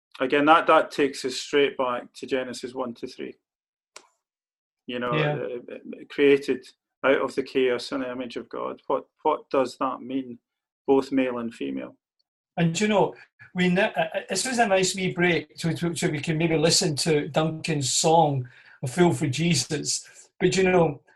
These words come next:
Speaker 2: there comes a point where you can never, ever prove God by logic. You know, logic is a tool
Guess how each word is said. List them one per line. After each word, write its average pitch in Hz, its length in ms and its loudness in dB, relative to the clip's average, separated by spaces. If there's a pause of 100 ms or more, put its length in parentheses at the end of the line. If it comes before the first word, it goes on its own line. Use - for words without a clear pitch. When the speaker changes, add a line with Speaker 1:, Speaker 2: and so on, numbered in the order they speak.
(180)
Speaker 2:
there 170 180 4
comes 220 320 2
a 208 80 4
point 165 400 2
where 160 320 4 (380)
you 180 240 2
can 185 320 2
never, 226 480 6
ever 180 500 4 (380)
prove 165 680 6 (220)
God 151 600 4 (280)
by 151 120 6
logic. 139 840 0 (640)
You 175 200 4
know, 151 240 4 (440)
logic 220 600 2
is 190 160 2
a 165 120 4
tool 185 680 2